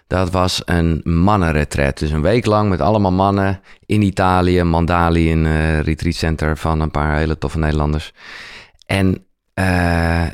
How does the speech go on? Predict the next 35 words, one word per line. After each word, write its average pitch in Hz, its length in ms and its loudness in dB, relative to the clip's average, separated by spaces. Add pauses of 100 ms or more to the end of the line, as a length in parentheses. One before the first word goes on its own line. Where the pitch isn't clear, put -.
(140)
daar 104 440 -2
merkte 104 380 0
ik 87 100 -2
dat 101 120 -2
ik 98 100 -2
heel 156 420 2
veel 117 160 0
dingen 104 240 2
had 101 160 -2
verzonnen 92 400 0
om 90 120 0
dat 85 320 -4
niet 110 240 -2
te 95 80 -2
gaan 78 200 -4
doen. 165 440 0 (720)
Maar - 160 -6
ik - 100 -12
voelde 104 280 -4
ook 104 180 -4
wel - 100 -4
van - 120 -4
alles, - 220 -8
ja, - 100 -12
maar - 200 -16
dat, - 360 -14
ik - 240 -12
vind, - 240 -6
ik, - 220 -8
ik, - 220 -10
ik - 180 -8
ben 107 200 -4
benieuwd. 151 600 2
En, 101 240 -4
eh, 95 280 -2